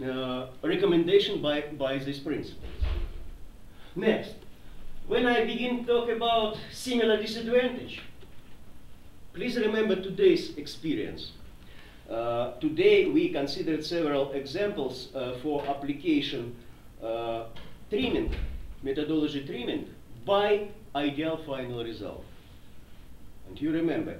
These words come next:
in our morning's examples, we had similar problem. Remember, similar problem with, uh, similar problem with, uh, pencils,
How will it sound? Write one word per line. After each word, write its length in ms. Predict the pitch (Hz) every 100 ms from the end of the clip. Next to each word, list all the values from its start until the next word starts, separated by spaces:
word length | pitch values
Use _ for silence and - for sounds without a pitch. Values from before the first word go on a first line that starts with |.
| - -
in 160 | 120 143
our 420 | 170 156 147 - -
morning's 640 | 135 175 175 113 - - -
examples, 760 | 113 107 165 226 240 101 - - - - - - - -
we 120 | 123
had 260 | 151 156 - -
similar 480 | - - 180 190
problem. 400 | 196 208 160 160 - - - - - - - - - - - - - - - - - -
Remember, 340 | 117 175 180
similar 400 | - 202 165 156
problem 460 | 160 202 180 156 131
with, 220 | 135 135 - - - -
uh, 140 | 117
similar 380 | 127 214 196 151
problem 520 | 139 147 135 131 127 127
with, 320 | 135 127 120
uh, 200 | 123 123
pencils, 720 | 120 175 180 180 180 175 -